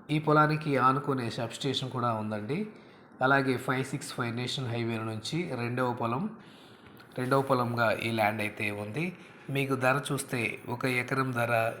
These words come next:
ఇరవై ఐదు లక్షలుగా చెబుతున్నారు. అర్జెంట్ సేల్ అండి.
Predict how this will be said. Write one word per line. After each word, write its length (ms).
ఇరవై 320
ఐదు 240
లక్షలుగా 640
చెబుతున్నారు. 760
అర్జెంట్ 380
సేల్ 260
అండి. 420